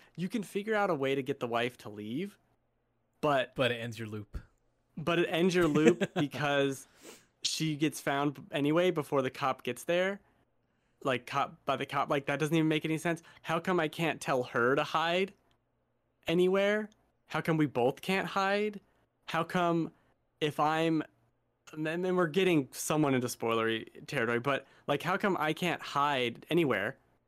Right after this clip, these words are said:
Speaker 2: Yeah.
Speaker 1: with the knife and jump out at the dude and kill him?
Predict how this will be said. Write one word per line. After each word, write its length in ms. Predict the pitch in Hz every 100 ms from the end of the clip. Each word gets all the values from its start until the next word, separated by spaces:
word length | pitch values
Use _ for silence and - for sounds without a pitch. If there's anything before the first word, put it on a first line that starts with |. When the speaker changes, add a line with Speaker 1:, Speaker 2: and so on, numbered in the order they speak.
| _
Speaker 2:
Yeah. 120 | -
Speaker 1:
with 120 | 143
the 80 | -
knife 500 | 185 156 110 135 - _ _ _ _ _ _ _
and 220 | 156 135
jump 280 | 110 175 175
out 160 | 170 143
at 100 | 135
the 60 |
dude 380 | 127 139 117 - - _ 143
and 160 | 123
kill 220 | - 139 -
him? 140 | -